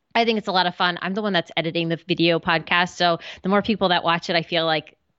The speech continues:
the more it makes me happy that I spend the time doing it. <laughs> So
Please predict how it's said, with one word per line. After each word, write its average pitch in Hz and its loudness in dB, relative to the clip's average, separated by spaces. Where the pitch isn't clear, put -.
the 180 -4
more 170 2
it 165 -4
makes 165 0
me 170 0
happy 160 0
that 156 0
I 151 0
spend 160 -2
the 160 -2
time 170 -4
doing 196 2
it. 349 -2
<laughs> 339 0
So 320 -2